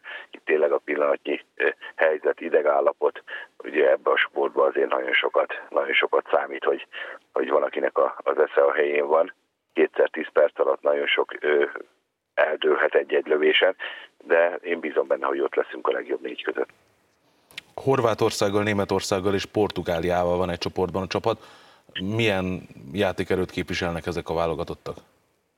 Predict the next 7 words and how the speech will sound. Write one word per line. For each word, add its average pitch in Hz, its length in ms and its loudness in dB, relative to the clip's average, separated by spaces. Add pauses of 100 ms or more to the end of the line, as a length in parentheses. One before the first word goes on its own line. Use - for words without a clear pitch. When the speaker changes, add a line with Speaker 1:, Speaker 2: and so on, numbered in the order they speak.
(340)
Speaker 1:
Hát - 160 -8
a - 40 2
horvátok 78 520 2
azok 73 240 -2
a 71 200 0
regnáló 73 480 0
világbajnokok, 85 840 0